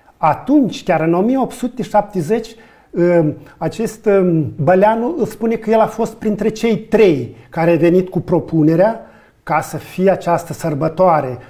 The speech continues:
Încă la sfârșit de an o mie opt sute șaizeci și nouă, în o mie opt sute șaptezeci. Deja la patru martie o mie opt sute șaptezeci, el este ales președintele Comitetului Provizoriu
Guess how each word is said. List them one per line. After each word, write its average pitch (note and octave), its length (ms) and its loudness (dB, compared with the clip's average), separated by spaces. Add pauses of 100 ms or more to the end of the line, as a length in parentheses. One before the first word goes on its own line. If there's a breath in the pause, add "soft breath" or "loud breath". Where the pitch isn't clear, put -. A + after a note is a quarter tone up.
Încă D3+ 200 -6
la E3+ 100 2
sfârșit E3 380 -6
de G#3 80 4
an G#3+ 120 2
o G#3 60 2
mie G#3 400 0 (280)
opt F#3 180 -6
sute G3 220 -10
șaizeci E3+ 400 0
și - 120 -10
nouă, G#3 360 0
în D#3+ 140 -2
o E3 40 0
mie F3 160 2
opt F3 120 -2
sute - 260 -10
șaptezeci. B2+ 600 -8
Deja D#3+ 280 0
la B3 140 0
patru A#3 420 0
martie F#3+ 400 -2
o D#3+ 60 -2
mie F3 140 0
opt F3+ 100 -4
sute F3+ 260 -12
șaptezeci, D#3+ 840 -6 (840 loud breath)
el G3 440 2
este G3+ 400 -2
ales F#3+ 520 2
președintele F#3 1160 0 (320)
Comitetului F3+ 720 0
Provizoriu F3+ 920 2